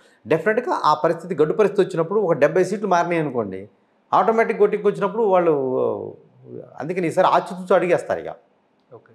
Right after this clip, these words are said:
Speaker 1: అందుకే మమతా బెనర్జీ గారి వ్యా-, వ్యాఖ్యల్ని మనం, ఆ, ఎప్పుడు కూడా సీరియస్గా చూడాల్సిన విషయమే.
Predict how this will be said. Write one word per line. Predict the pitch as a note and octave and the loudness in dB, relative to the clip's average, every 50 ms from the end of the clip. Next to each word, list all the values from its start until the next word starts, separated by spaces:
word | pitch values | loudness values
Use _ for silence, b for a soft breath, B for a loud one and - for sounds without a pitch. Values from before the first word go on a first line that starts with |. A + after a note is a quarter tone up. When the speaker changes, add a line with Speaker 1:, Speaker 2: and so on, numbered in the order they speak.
| _ - | _ -2
Speaker 1:
అందుకే | B2+ D#3 D3+ B2 | -2 0 2 2
మమతా | B2+ C#3 D#3+ G3 | 0 0 2 2
బెనర్జీ | F#3+ F3 F3 F#3 E3+ E3+ | 2 2 0 -2 -4 -2
గారి | E3+ F3 D#3 | 0 0 2
వ్యా-, | C#3 D3 D3+ C#3 | 2 2 2 2
వ్యాఖ్యల్ని | C3 D3+ D#3 - G#3 G#3+ A3 | 2 2 0 0 -2 -2 0
మనం, | F#3+ F3+ F3 D#3+ D#3 C3+ A#2+ A2 G#2 F#2+ E2 b b b b b b b _ _ - | 0 0 0 -2 -2 -2 -4 -6 -8 -10 -14 b b b b b b b _ _ -12
ఆ, | G#2+ G#2+ G#2 F#2+ F#2+ G#2 | -8 -8 -6 -6 -6 -6
ఎప్పుడు | A#2+ - - G#3 G3+ | -4 0 0 2 2
కూడా | A3 A#3 C4+ C#4+ C#4 A#3 G#3+ F#3+ | 4 4 4 2 2 0 -2 -4
సీరియస్గా | - - F3 F#3+ G3+ F3+ G3 F#3 | -4 -2 0 0 0 0 0 0
చూడాల్సిన | F#3+ F#3+ F3+ E3+ - F3 D#3 | 2 2 2 2 0 -4 -6
విషయమే. | D#3+ D#3 - E3+ C#3 G#2+ B2 G3 | -8 -6 -6 -6 -6 -6 -8 -10